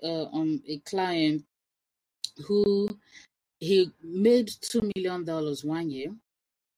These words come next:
And by the end of the year, the man was in debt, like nine thousand dollars in debt or something. And I was looking at his records. I said, "How can two million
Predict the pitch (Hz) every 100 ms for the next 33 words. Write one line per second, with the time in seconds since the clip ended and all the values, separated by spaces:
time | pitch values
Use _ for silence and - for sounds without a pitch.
0 | _ _ _ _ _ _ _ _ _ -
1 | 202 202 208 208 262 277 208 160 165 185
2 | 151 156 190 180 147 135 127 147 127 _
3 | _ _ _ _ _ _ _ _ _ _
4 | _ _ _ _ - 143 127 147 143 208
5 | 226 226 202 202 202 190 180 175 151 147
6 | 139 170 160 131 - 160 160 147 143 135
7 | 143 - - _ _ 208 214 214 220 311
8 | 359 277 180 160 147 170 196 190 165 147
9 | - 185 175 - _ - 311 - - 190
10 | 165 156 - 247 214 196 180 165 170